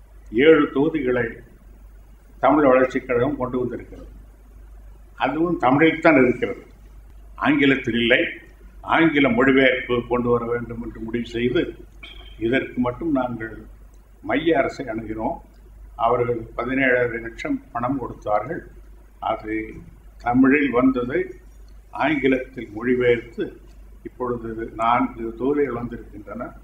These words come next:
மற்றவை அச்சில் உள்ளன. ஆ, இது அடுத்த போல், ஆ, அறிவியல் தொழில்நுட்ப நூல் வரிசை, Science and Technology Series என்று ஏழு முக்கியமான தலைப்புகளில் ஒரு வரிசையை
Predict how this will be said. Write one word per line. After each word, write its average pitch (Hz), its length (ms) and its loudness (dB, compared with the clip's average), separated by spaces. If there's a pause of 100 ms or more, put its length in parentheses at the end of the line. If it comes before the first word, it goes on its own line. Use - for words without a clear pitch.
(320)
மற்றவை 127 600 -6
அச்சில் 120 400 0
உள்ளன. 101 340 -6 (920)
ஆ, - 340 -12 (640)
இது 123 340 2 (520)
அடுத்த 143 760 2
போல், 170 240 0 (1000)
ஆ, - 400 -20
அறிவியல் 139 760 2
தொழில்நுட்ப 131 880 0 (140)
நூல் 123 320 -4
வரிசை, 110 420 -14 (720)
Science 143 440 -2
and 110 180 -6
Technology 123 540 0 (160)
Series 127 380 6
என்று 110 440 -8 (460)
ஏழு 147 440 4
முக்கியமான 147 640 -2
தலைப்புகளில் 131 680 -2
ஒரு 127 280 -8
வரிசையை 120 460 -2